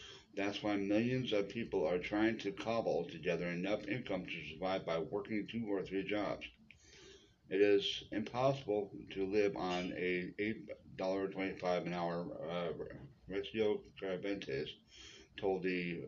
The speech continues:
Chicago Tribune in twenty fourteen. I'm not even sure I got the name right, but anyway. At the time, Cervantes has had to work two jobs, uh, scrubbing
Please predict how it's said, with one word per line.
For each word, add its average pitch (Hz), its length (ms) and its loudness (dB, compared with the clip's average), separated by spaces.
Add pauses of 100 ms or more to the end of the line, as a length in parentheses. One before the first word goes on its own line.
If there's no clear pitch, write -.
Chicago 98 540 2
Tribune 90 460 -2
in 85 100 -2
twenty 85 240 -2
fourteen. 87 360 -4
I'm 87 40 -2
not 87 80 -4
even 73 160 -6
sure 85 180 -4
I 80 60 0
got 76 160 -6
the 73 80 -4
name 80 200 -6
right, 67 200 -8
but 85 80 -2
anyway. 76 240 -2 (640)
At 92 180 -4
the 95 260 2
time, 95 680 0 (100)
Cervantes 98 800 0
has 95 420 0 (180)
had 98 260 -2
to 101 200 0
work 107 260 2 (140)
two 135 120 0
jobs, 95 500 0 (380)
uh, 95 180 4 (120)
scrubbing 107 540 0